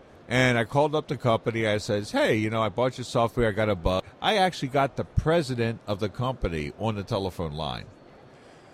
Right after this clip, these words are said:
And I told him what the problem was. He says, "Yeah, yeah, yeah, I know what that is." And he would say that 'cause he was also the chief programmer, right?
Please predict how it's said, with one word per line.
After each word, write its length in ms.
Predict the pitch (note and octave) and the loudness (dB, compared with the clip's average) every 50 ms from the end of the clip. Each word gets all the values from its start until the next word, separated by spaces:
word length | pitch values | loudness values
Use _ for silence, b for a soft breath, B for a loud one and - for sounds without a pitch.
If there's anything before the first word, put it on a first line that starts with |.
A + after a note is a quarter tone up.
| B | B
And 100 | B F3 | B 0
I 60 | G3+ | 2
told 220 | G3 - G3 F#3+ F#3 | 4 6 6 6 6
him 60 | F3 | 6
what 120 | E3+ D#3+ | 4 4
the 80 | - D3 | 4 2
problem 380 | B2 - C3 B2+ B2+ B2+ B2 A#2+ | 4 6 8 8 8 6 4 2
was. 220 | A#2 A#2 A#2+ A#2 | 2 0 0 0
He 80 | C#3 C#3 | -2 -4
says, 280 | C#3 F#3 F#3 F#3 G3 - | -4 -4 -4 -6 -6 -10
"Yeah, 160 | - A3 B3 | -4 2 2
yeah, 220 | B3 A3 G#3+ F#3+ E3 | 4 4 4 4 4
yeah, 60 | E3+ | 2
I 40 | G#3 | 2
know 120 | G#3+ G#3 | 0 0
what 140 | E3+ C#3 B2+ | 0 0 2
that 160 | C3 A2+ G#2 | 0 0 0
is." 280 | G2 G2 G#2+ B2 - - - | 0 0 -2 -2 -4 -8 -8
And 120 | - E3 | -4 -2
he 100 | F3 F3 | 0 0
would 100 | E3 D#3+ | 0 0
say 220 | D3 - G#3 G#3+ A3+ | 0 0 0 2 2
that 240 | E3 C#3 D3 D3 | 4 2 2 0
'cause 140 | - D#3+ C#3+ | -2 -6 -4
he 80 | - F3+ | -2 -2
was 180 | E3+ E3 - | -2 -2 0
also 400 | F3 E3 E3 E3+ - - F3 D#3+ | 0 0 2 0 -2 -2 -4 -4
the 140 | D#3+ D3+ D#3 | -4 -4 -8
chief 320 | - - - F3 F3+ - - | -10 -6 -6 -6 -6 -4 -4
programmer, 560 | A#3 E4+ D#4+ A3 D3+ A2 F2+ D#2+ C#2 A1+ A1+ | -4 -4 -4 -2 -2 -2 -2 -4 -8 -10 -10
right? 320 | B1 C#2+ D2+ - C#4 D4 | -6 -6 -4 -4 -6 -8